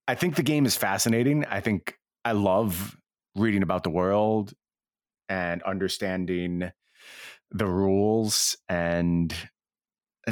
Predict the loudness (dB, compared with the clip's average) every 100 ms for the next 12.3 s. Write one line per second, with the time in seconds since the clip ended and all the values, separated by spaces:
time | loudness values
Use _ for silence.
0 | -10 -16 -8 -4 -2 -2 0 0 0 0
1 | 0 0 0 -2 0 0 0 -2 -2 -2
2 | -2 -2 -6 -2 0 0 0 -2 -6 -10
3 | _ _ _ -6 -4 -4 -2 -2 0 -2
4 | -2 0 -2 -2 -6 -4 -2 -2 -2 -2
5 | -2 -2 -2 -2 -2 -2 0 0 2 2
6 | 2 2 2 2 0 0 2 2 2 0
7 | 0 0 0 -2 -2 -2 -2 0 0 -2
8 | -6 _ _ -4 -2 -2 -4 -8 -16 _
9 | -6 -2 0 2 0 -2 0 2 2 0
10 | 0 0 -2 -6 -4 -2 0 0 0 2
11 | 2 0 -2 -12 _ _ -6 -4 -2 0
12 | 0 -2